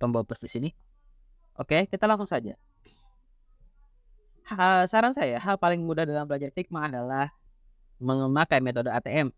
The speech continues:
Misalnya, kalian coba masuk ke browser, kemudian kalian masuk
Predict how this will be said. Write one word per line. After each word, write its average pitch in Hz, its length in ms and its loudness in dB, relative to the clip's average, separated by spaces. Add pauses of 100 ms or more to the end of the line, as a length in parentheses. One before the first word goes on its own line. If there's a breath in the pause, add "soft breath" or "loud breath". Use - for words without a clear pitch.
(1600)
Misalnya, 139 480 2
kalian 185 480 2
coba 147 560 0
masuk 151 320 -2
ke - 80 -12 (160)
browser, 131 640 -2
kemudian 156 400 -2
kalian 160 240 2
masuk 156 320 -4